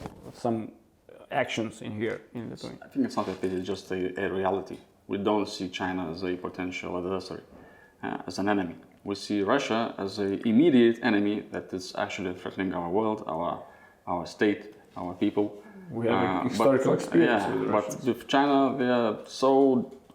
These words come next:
Speaker 2: it seems, I mean, it seems for us, it's so far away, some, some far, far away country.
Speaker 1: Mm-hmm.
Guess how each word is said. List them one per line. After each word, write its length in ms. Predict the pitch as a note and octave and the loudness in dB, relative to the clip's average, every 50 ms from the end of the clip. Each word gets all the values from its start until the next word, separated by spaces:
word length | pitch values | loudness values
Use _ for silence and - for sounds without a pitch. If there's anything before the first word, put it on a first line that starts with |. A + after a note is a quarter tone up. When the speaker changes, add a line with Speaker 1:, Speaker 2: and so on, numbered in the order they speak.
| _ _ _ _ - | _ _ _ _ -4
Speaker 2:
it 100 | A2+ - | -4 -2
seems, 380 | - - D#3+ C3+ G2 E2 - - - - | 2 4 4 6 4 2 -4 -8 -10 -4
I 80 | - - | -2 0
mean, 160 | G#2+ G2 - - - | 0 0 -2 -2 -2
it 180 | A2+ - - | -2 -2 -2
seems 340 | - - - F3+ D#3+ C#3 - - | -2 2 4 6 6 6 4 4
for 140 | - G2 | 0 -2
us, 180 | F#2+ F#2+ - - - - - - - - - | -2 -4 -8 -12 -18 -20 -20 -20 -20 -14 -8
it's 220 | - A#2 - - - | -8 -8 -6 -6 -8
so 480 | - - - - C3+ C3 B2+ B2 A#2 | -10 -6 0 4 4 6 6 6 4
far 260 | A#2 - G#2+ G#2+ G#2+ G#2 G2 | 2 2 2 2 4 4 4
away, 220 | G2 G2+ G2 F2+ - | 4 4 2 2 0
some, 320 | - - G#2 G2+ G2 G2 - - - | -2 -2 0 0 -2 -4 -8 -10 -6
some 260 | - C3 A2+ G2+ F#2+ | -2 0 0 0 0
far, 280 | - - - C3+ C3 B2 - | 0 0 2 2 2 2 2
far 160 | A2+ A#2 A#2 | 2 4 4
away 240 | G#2+ G#2 G#2+ G#2 G2+ | 4 6 6 4 4
country. 340 | - G#2+ G2+ G2+ F2 F#3+ E3 | 4 2 0 0 0 0 0
Speaker 1:
Mm-hmm. 280 | D#3 C#3 - - E3 | -2 -2 -2 -2 -4